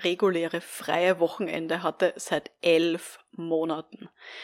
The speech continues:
Es war so erleichternd. Also ich hab dann nachgeschaut, ich hab seit Mitte Februar,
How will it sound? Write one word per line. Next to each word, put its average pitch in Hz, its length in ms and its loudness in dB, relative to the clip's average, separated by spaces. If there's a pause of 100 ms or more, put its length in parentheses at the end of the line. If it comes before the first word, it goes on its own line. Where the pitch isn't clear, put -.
(260)
Es 202 220 -6
war 185 120 8
so 196 320 2
erleichternd. 160 640 0
Also 160 120 -4
ich 202 60 6
hab 196 80 4
dann 202 140 2
nachgeschaut, 185 480 4 (300)
ich 196 160 6
hab 190 220 10
seit 180 500 6
Mitte 220 320 2
Februar, 220 1040 2